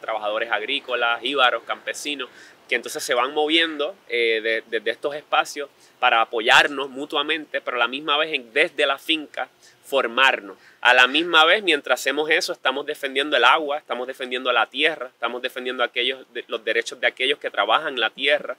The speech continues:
Nosotros decimos que la lucha por la soberanía alimentaria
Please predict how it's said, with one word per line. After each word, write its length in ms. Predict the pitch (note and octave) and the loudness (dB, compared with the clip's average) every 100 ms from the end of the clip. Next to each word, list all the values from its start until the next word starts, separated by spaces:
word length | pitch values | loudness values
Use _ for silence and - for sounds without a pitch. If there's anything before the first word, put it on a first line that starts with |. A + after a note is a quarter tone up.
| - | -10
Nosotros 440 | C3+ - C#3+ D3 | -10 -6 -4 -2
decimos 400 | D3+ - D#3+ D#3+ | -4 -4 -6 -6
que 120 | D3 | 0
la 100 | C3+ | 2
lucha 300 | B2 C#3+ D3+ | 2 -2 -6
por 140 | - D3 | -4 -4
la 100 | D3+ | -4
soberanía 520 | D3 C#3+ C3+ C3+ C#3 | -2 0 2 0 -2
alimentaria 640 | C#3 C3+ B2+ C#3 C#3 C3 | -4 -6 -8 -2 -2 -4